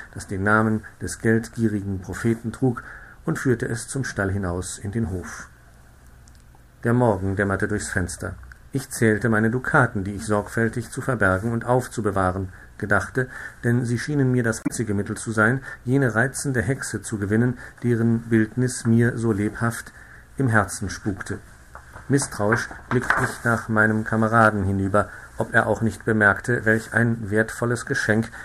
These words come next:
gewissermaßen warm aus dem Prägstock der Natur, mir ein gütiges Geschick grad eben in die Hand gelegt hatte.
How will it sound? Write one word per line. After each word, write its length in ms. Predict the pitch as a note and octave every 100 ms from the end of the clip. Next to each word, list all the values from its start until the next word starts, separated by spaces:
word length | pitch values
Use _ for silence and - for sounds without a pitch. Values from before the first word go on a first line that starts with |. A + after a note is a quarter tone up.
| -
gewissermaßen 760 | A#2+ B2 A#2+ A2 G#2+ - G2
warm 300 | G#2 A2+ B2
aus 280 | A2+ G#2 -
dem 220 | G#2+ F#2
Prägstock 680 | F#2 A#2 A#2+ - - A2 -
der 100 | A2
Natur, 440 | G2 - D#3 D3 - - -
mir 240 | C3 C3+
ein 180 | A#2 A#2
gütiges 420 | B2 - C3+ B2
Geschick 420 | B2 - A2+ A2+ -
grad 300 | A2 A2+ A2+
eben 220 | G2+ G2+
in 100 | G#2+
die 100 | A#2
Hand 240 | A#2 G#2+
gelegt 340 | - F#2 F2+ -
hatte. 240 | F#2+ G2+